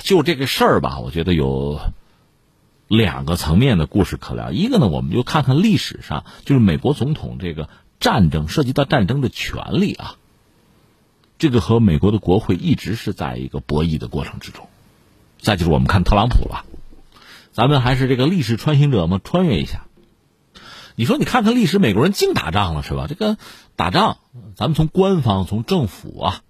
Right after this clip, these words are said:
从国会啊，从这个角度来讲，这是谁的权利啊？理论上说呢，这是美国总统和国会共有的权利吧，就发动战争啊。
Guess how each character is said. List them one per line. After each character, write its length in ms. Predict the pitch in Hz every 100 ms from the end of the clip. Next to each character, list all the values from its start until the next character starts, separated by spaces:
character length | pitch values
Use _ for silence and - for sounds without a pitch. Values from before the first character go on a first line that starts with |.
| _
从 100 | 104
国 240 | 104 135
会 240 | 160 196 147
啊， 100 | 76
从 140 | 135
这 140 | 151 240
个 80 | 143
角 180 | 78
度 80 | 67
来 160 | 87 98
讲， 180 | 71 - - - - - _
这 140 | -
是 140 | 185 95
谁 200 | - 104
的 100 | 175
权 560 | - - - 53 139 196
利 200 | 226 80
啊？ 200 | - -
理 380 | 98 98 71 65
论 280 | 196 240
上 200 | 92 71 -
说 300 | - 82 71
呢， 180 | 58 - - - _
这 140 | - 196
是 160 | -
美 160 | 90 -
国 120 | 120
总 220 | 131 113
统 160 | - 71
和 120 | 107
国 200 | 127 90
会 160 | - 135
共 300 | - 269 127
有 260 | - - -
的 260 | - - -
权 240 | - -
利 140 | 85 80
吧， 140 | -
就 80 | 87
发 160 | - 107
动 160 | 90
战 160 | 87 76
争 160 | 82
啊。 160 | 76 -